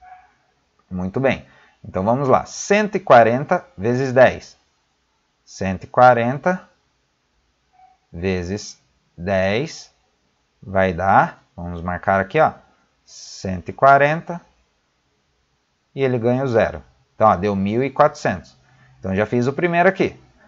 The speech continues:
Agora eu faço o segundo, ó. Cento e quarenta de novo, vezes o outro dez.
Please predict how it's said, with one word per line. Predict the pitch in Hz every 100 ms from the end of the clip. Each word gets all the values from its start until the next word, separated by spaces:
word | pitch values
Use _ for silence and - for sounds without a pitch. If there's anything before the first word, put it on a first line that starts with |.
| -
Agora | 101 113 139
eu |
faço | 160 156
o | -
segundo, | 170 160 107
ó. | - _ _ _
Cento | - - - - - 131 135 120
e |
quarenta | - 104 95 101 104
de | 120
novo, | 156 147 151 160 - _ _ _ _ _ _ _ _ _ _ _ _ _ _ _ _ _ _ _ -
vezes | 87 101 127 131 123
o | 147
outro | 131 165 196 196 165
dez. | 135 123 92 87 - -